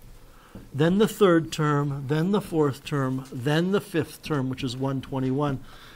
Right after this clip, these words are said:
Now you can see it's plus D, plus D, plus D. But that strategy is not gonna be very helpful or practical if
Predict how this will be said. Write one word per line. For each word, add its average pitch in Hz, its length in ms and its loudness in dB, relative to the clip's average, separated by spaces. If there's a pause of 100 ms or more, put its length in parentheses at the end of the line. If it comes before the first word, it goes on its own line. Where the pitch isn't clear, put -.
(140)
Now 190 200 6
you 247 200 6
can 180 220 2
see 147 560 2 (400)
it's 147 180 0
plus - 440 0
D, 151 500 2 (180)
plus - 380 0
D, 131 500 -2 (220)
plus 123 320 -4
D. 127 380 -4 (2250)
But 139 180 0
that 190 180 8
strategy 202 580 8
is 143 160 2
not 160 240 2
gonna 151 160 0
be 139 140 0
very 131 320 4
helpful 156 600 2
or 110 300 -4 (240)
practical 135 800 0 (580)
if - 460 -4